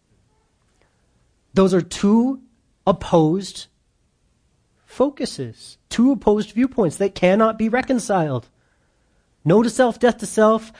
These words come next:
I put my hope in you and your character, or self-esteem, and what can I do to change my situation?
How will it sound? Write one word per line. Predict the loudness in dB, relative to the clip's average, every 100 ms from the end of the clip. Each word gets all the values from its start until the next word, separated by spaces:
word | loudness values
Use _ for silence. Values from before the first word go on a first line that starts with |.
| -16 -8
I | -2
put | 0
my | 2 2
hope | 2 2
in | 0
you | 0 2
and | 2
your | 2 2
character, | 2 2 0 -2 -4 -4 _ _ _ _ _ _ _ _ _
or | -4 -2
self-esteem, | 0 -2 -2 -4 -2 0 0
and | -2 -4
what | -4 -4
can | -4 -6 -4
I | 0 2 0 -2 -10
do | -6 -4 -4
to | -4
change | -8 -6 -2 -2 -4
my | -6
situation? | -6 -8 -12 -12 -10 -10 -10 -14